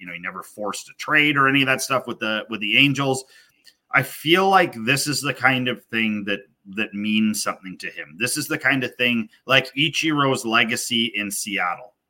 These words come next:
right? Like, he did leave at the very end for some reason. I don't know why, but his legacy in Seattle was just that. It was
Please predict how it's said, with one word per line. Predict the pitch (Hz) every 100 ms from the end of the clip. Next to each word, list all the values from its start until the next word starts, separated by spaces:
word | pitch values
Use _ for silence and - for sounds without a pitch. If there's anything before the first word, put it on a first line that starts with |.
| -
right? | 107 120 - _ -
Like, | 139
he | 165
did | 147 175 165
leave | 147 131 131 117 - _ -
at | 117
the | 123
very | 95 113 123 123 113
end | 104 98 98 98 - _ _ _ -
for | - 110
some | - 117 110
reason. | 110 98 104
I | 98
don't | 98 107
know | 107
why, | 101 87 87 85 87 - _ _
but | 135 131 123 - _ _ _ _ _
his | 139 143
legacy | 131 139 156 151 151
in | 143
Seattle | 120 - 107 107 101 95 95 -
was | 104 104 92
just | 113 107 -
that. | 95 82 71
It | 104 101
was | 104 90 -